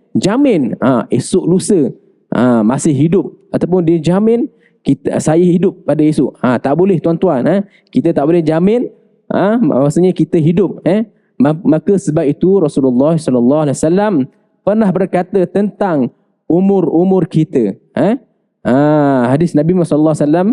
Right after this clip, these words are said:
bersabda, "A'maru ummati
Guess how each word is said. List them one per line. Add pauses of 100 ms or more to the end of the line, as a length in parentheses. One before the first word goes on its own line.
(240)
bersabda, (560)
"A'maru (320)
ummati